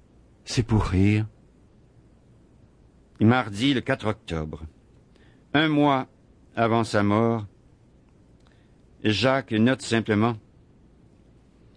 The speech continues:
Elle rayonne d'amour. » Reicha Maritain s'est en paix rapproché de Dieu le quatre novembre mille neuf cent soixante, à l'âge de soixante-dix-sept ans.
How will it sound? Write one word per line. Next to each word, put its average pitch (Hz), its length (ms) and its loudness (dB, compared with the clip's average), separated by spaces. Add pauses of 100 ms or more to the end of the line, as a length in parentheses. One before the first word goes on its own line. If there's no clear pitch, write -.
(320)
Elle 117 260 2
rayonne 113 720 2
d'amour. » 85 560 -2 (1800)
Reicha 143 400 -2
Maritain 131 600 0
s'est 113 440 -2
en 98 120 0
paix 107 520 0
rapproché 98 540 -4
de 95 100 -4
Dieu 98 360 -2 (1080)
le 104 180 2
quatre - 440 -6
novembre 90 540 -2 (760)
mille 156 260 2
neuf 143 120 0
cent 135 220 -2
soixante, 107 420 -2
à 120 100 0
l'âge 139 380 -2
de 110 100 -2
soixante-dix-sept 117 1160 -4
ans. - 100 -16